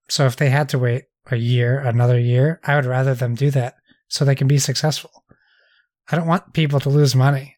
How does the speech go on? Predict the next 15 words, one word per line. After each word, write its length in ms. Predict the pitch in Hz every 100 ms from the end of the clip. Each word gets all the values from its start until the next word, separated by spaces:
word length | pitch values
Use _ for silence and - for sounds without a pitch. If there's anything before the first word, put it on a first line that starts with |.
| -
I 80 | 131
want 320 | 135 151 -
people 260 | 143 135 127
to 100 | 127
be 120 | 127
successful. 680 | - 131 143 135 - 180 -
<laughs> 180 | 226 - _ _ - - - - - - - - - - _ _ - _ -
So, 240 | - 147 - _ _ _ -
I 60 |
mean, 200 | 131 123
we'll 140 | 139 180
see. 280 | - 117 120
We'll 120 | 123
see. 240 | - 131
Battlestar 640 | 127 180 185 190 175 143